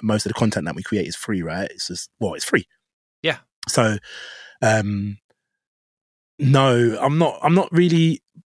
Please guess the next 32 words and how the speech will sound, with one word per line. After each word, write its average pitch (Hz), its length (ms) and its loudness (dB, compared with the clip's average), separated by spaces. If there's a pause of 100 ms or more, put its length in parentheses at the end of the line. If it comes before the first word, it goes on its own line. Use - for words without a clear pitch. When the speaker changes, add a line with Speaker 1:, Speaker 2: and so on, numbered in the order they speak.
(680)
Speaker 1:
I 147 60 4
don't 185 220 4
like 180 320 4
it. 247 180 4 (640)
Speaker 2:
Well, 156 60 -10
that's, 202 160 6
Speaker 1:
But 185 280 4
Speaker 2:
uh, 208 40 -2
le-, 208 60 0 (160)
uh, 196 40 2
let 196 160 0
me, 170 80 2
let 165 140 -2
me 151 80 0
just, 139 280 -4
um, 135 240 0
Speaker 1:
Go 131 100 4
on. 107 60 -4 (380)
Speaker 2:
uh, 139 380 2 (200)
comment 151 220 0
on 151 60 -2
that. 160 180 0 (600)
It's, 185 260 0
yes, 208 480 0
it's 180 160 -4
free, 143 540 2 (280)
but 165 100 2
it's 165 120 -2
supposed 220 400 2
to 208 60 0
be 170 120 0
free 160 580 0